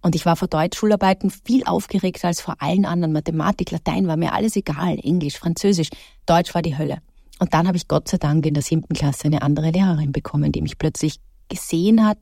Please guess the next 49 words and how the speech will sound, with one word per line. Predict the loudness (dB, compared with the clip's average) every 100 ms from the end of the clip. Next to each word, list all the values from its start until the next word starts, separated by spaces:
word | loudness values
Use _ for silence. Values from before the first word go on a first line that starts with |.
| -4
die |
mich | -4 -4
geschätzt | -4 -2 -2 -2 -8 -6
hat, | -8 -10 -20 -20 -20 -20 -20 _ -20 -20 _ 0
die | 4
mir | 6 4
auch | 0
Bücher | 2 4
empfohlen | 4 4 2 4 6 6
hat, | 4 2
mit | 0 2
der | 2
ich | 2
immer | 2 2
wieder | 2 2
privat | 0 0 2 0
auch | 2
in | 0
der | 0
Pause | 0 0 2 2
geredet | 0 0 0 -2 -4
habe. | -4 -2
Und | -4
das | -4 -8 -2
ist | -2 -2 -6
eine | -2 0
Lebenswende, | 0 -2 -4 -6 -6 -6
ja. | -6 -8 -10 -20 -20 -20 -20 -6
Ja, | 2 4
und | 6
was | 4
ich | 2
Menschen | 2 2 2
empfehle, | 2 2 2 2 4
es | 2 0
gibt | -4 -4
viele | -2 0 0
Schreibtechniken, | -2 -4 -4 -4 -4 -2 -2 0
die | 0
uns | 0 0
befreien | -4 -4 -4 0 2 2 0 -2
von | -4 -2 0
diesem | 0 0 -2
Schultrauma | -6 -2 2 4 4 0 -12 -20 -20 _ -10 -4 -2 0 2 2
<laughs> | 2
oder | 0
von | 0 -2
dem | -2
Schuldruck. | -2 -2 -2 -2 -2 -2 -4